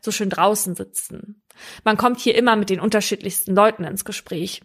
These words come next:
neben die man auf die Bierbank gesetzt wird. Rechts von Susanne sitzen Navy Seals, links eine amerikanische Familie mit Kindern.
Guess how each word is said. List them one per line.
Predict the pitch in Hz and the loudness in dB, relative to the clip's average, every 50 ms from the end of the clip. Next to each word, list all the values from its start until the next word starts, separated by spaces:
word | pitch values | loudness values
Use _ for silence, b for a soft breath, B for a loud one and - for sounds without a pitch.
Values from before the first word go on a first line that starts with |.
| _ _ | _ _
neben | - 220 214 214 | 0 2 2 2
die | 202 202 196 | 2 2 2
man | 202 190 - | 2 2 2
auf | 196 - | 0 -2
die | - 185 | -4 0
Bierbank | 190 233 247 247 185 175 175 165 | 4 4 4 4 4 0 -2 -4
gesetzt | - 180 - 180 175 - - - _ _ - | -6 -6 -6 -6 -6 -6 -10 -18 _ _ -10
wird. | 185 - - - - - _ _ _ _ _ | -10 -10 -10 -12 -16 -20 _ _ _ _ _
Rechts | - 240 269 - - - - - | 0 0 0 0 -4 -8 -8 -6
von | - 208 196 190 | -4 -2 -2 -2
Susanne | 185 196 185 202 190 196 220 233 | -2 0 2 2 2 2 0 -2
sitzen | 220 214 196 - - 208 196 | -2 -2 -2 -2 -2 0 2
Navy | 202 202 226 208 196 190 | 2 2 2 2 0 -2
Seals, | 196 - - 202 208 233 226 - B B B B B B | -4 -2 2 2 2 4 2 0 B B B B B B
links | 254 262 285 320 302 - - | 0 0 0 0 -2 -2 -2
eine | - 254 269 254 | -2 0 0 0
amerikanische | 269 247 254 240 247 240 - 208 190 196 190 190 - 196 | 0 0 0 0 -2 -2 0 0 0 0 0 -2 -4 -6
Familie | 185 202 196 190 185 180 180 | -6 -4 -2 -2 -2 -2 -2
mit | 180 180 185 - | -4 -4 -6 -10
Kindern. | - - 202 185 175 - 92 - - - - | -10 -6 -4 -4 -4 -4 -6 -8 -10 -10 -16